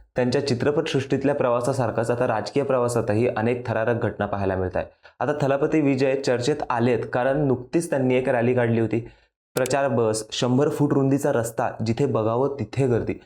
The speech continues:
नजर जाईल तितक्या लांबपर्यंतची गर्दी. कशासाठी? तर अभिनेता थलपती विजय यांची एक झलक पाहायला मिळावी यासाठी. हे सगळं घडत होतं तमिळनाडूमधील करूर या शहरात शनिवारी.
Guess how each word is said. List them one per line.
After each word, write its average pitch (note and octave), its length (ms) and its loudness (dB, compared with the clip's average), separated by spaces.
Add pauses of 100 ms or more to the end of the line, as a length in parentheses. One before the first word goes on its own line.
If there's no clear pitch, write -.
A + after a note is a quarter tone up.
(200)
नजर C3+ 300 2
जाईल D#3 280 2
तितक्या D#3+ 260 0
लांबपर्यंतची C#3+ 800 2
गर्दी. G#2 260 0 (260)
कशासाठी? A#2+ 540 -2 (320)
तर B2 80 2
अभिनेता A#2 600 0
थलपती G#2+ 440 0
विजय G#2 420 0
यांची G2+ 300 0
एक A2 220 0
झलक A2+ 300 0
पाहायला G#2 300 0
मिळावी F#2+ 320 0 (180)
यासाठी. F#2 400 -2 (580)
हे F3 80 2
सगळं F3 280 2
घडत D3 220 2
होतं D3 380 2
तमिळनाडूमधील C3 840 2
करूर B2 280 2 (160)
या A#2+ 140 2
शहरात A2 320 0 (160)
शनिवारी. G#2 460 0